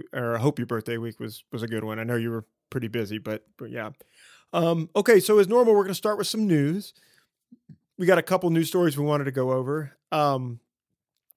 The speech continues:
I think that, uh, it'd be no surprise the first one we're gonna cover was kind of the silly story of, uh, Citizen Kane losing its hundred percent on Rotten Tomatoes after an eighty-year-old,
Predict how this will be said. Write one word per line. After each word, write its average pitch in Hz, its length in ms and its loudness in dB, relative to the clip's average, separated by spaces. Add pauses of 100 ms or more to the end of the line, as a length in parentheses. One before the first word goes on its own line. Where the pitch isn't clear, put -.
(220)
I 127 160 -2
think 131 400 -6
that, 127 380 -4
uh, 117 420 -4
it'd 131 160 -8
be 127 80 -4
no 123 160 -2
surprise 120 460 -4
the 113 80 -10
first 123 260 -8
one 131 60 -10
we're 120 80 -8
gonna 117 160 -10
cover 120 360 -6
was 117 140 -10
kind 120 180 -6
of 117 80 -8
the 120 80 -10
silly 135 320 -4
story 123 480 -4
of, 117 400 -6 (580)
uh, 117 240 -2
Citizen 151 420 2
Kane 139 340 0
losing 135 280 0
its 123 160 -6
hundred 135 220 0
percent 135 360 -4
on 131 200 -4
Rotten 135 300 -6
Tomatoes 131 800 0
after 139 300 -2
an 135 120 -2
eighty-year-old, 139 920 0